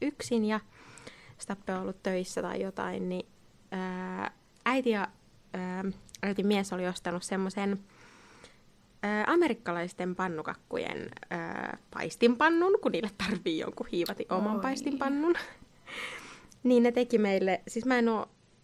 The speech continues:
Speaker 1: ikinä kai niinku maistanut tollasia kunnollisia, yhden kerran jossain ravintolassa, mutta, ää, sit äiti oli tehnyt sellaisen oikein,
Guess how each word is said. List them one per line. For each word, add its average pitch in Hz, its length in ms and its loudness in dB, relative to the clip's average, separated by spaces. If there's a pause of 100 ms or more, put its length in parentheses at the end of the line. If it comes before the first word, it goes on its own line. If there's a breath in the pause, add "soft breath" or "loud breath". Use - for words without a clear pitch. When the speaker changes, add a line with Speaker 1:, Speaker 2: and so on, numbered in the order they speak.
(260)
Speaker 1:
ikinä 254 440 -2
kai 170 320 -2
niinku 180 220 -6
maistanut 170 560 -6
tollasia 175 400 -4
kunnollisia, 180 800 -4 (300)
yhden 233 220 2
kerran 175 260 -4
jossain 180 280 -6
ravintolassa, - 760 -8
mutta, - 420 -6 (760 loud breath)
ää, 175 360 -4
sit 185 180 -6
äiti 170 220 0
oli 165 140 0
tehnyt 175 280 -6
sellaisen 180 520 -6
oikein, 170 520 -6